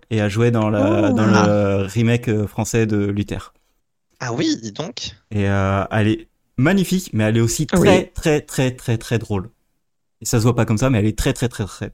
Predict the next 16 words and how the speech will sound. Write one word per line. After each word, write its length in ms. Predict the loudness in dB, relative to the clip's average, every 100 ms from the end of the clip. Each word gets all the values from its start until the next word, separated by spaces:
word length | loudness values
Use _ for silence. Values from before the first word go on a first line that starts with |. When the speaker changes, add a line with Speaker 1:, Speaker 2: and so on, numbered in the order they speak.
| _
Speaker 1:
très 180 | -8 -6
drôle. 220 | -6 -8 -14 _ _ _ _ _ _ _ _ -8
Euh, 160 | -4
Speaker 3:
D'accord. 500 | -2 -2 -4 -8 -10 -14
Speaker 1:
du 220 | -14 -6
coup, 240 | 0 2
euh, 580 | 4 4 4 4 2 0
pas 160 | -2 -2
comme 160 | 0
sa 120 | 0
mère. 200 | 0 -2 -8
C'est 180 | -14 -4
ça 140 | -4
qui 80 | 0
est 40 |
marrant. 280 | 0 0 -4